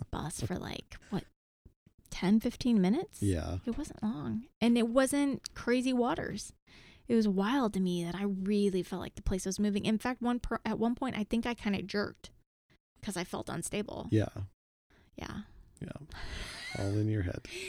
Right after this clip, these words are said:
Speaker 1: But then you like to also point out that that morning, as we had left, uh, Lake Como,
Speaker 2: Mm-hmm.
Speaker 1: I had, you know, there was some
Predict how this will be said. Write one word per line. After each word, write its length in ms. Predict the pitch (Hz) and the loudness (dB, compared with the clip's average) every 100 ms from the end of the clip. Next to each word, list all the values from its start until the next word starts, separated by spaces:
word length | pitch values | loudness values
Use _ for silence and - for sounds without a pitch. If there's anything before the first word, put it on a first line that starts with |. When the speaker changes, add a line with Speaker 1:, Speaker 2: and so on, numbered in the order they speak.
| 359 330 320 302 - | -10 -10 -10 -8 -6
Speaker 1:
But 140 | 220 | -2
then 140 | 262 | -2
you 120 | 254 277 | 0 0
like 160 | 269 | 0
to 80 | 220 | 0
also 260 | 220 214 226 | 0 2 0
point 280 | - 220 208 | 2 4 4
out 200 | 196 190 | 4 2
that 140 | 202 | 2
that 160 | 196 - | 2 2
morning, 680 | 254 277 220 196 196 220 - | 2 4 4 4 4 2 2
as 200 | 220 208 | 0 0
we 180 | 220 220 | 2 0
had 220 | 208 208 | 2 0
left, 680 | 208 208 220 220 - - - - | 0 0 2 0 -4 -10 -14 -4
uh, 600 | 208 202 - - - 208 214 _ _ - | -2 -2 -2 -4 -4 -6 -8 _ _ -4
Lake 220 | 220 202 | -2 -2
Como, 680 | - 247 233 - - - 226 | 0 0 2 0 -2 -2 0
Speaker 2:
Mm-hmm. 320 | 120 107 104 98 | 2 2 2 2
Speaker 1:
I 160 | 196 196 | 2 2
had, 500 | 190 196 - 196 - - _ _ _ _ _ - | 0 -2 -2 -4 -8 -20 _ _ _ _ _ -4
you 120 | 208 | 0
know, 200 | 190 151 - | 0 -4 -6
there 140 | 208 | -6
was 100 | 214 | -4
some 280 | - 220 190 | -2 -2 -2